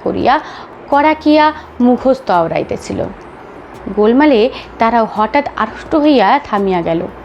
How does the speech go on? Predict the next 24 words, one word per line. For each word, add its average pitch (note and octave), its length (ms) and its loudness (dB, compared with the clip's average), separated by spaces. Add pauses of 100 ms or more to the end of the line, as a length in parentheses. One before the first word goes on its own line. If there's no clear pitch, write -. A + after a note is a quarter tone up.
(1000)
দেখিতে D#4 340 2
দেখিতে B3+ 480 0
স্কুলময় A3+ 720 0
হুলস্থুল A3+ 680 -2
পড়িয়া F3 280 0
গেল। E3 180 -2 (720)
দারোয়ানের C4 520 2
কুকুরটা F#4+ 460 0
পর্যন্ত F4+ 520 2 (440)
যার C4+ 260 2
পর D4 220 2
নাই A3+ 260 4 (280)
ব্যস্ত A#3 440 -2 (100)
হইয়া G3+ 360 0
বিকট G#3+ 500 -2 (300)
কেউ D4+ 300 2
কেউ D#4+ 220 2
শব্দে - 560 -2
গোলমালের F#3 460 0
মাত্রা - 400 -2 (120)
ভীষণ D#4+ 420 2
রকম A#3 320 0
বাড়াইয়া F3+ 420 0
তুলিল। E3+ 340 -4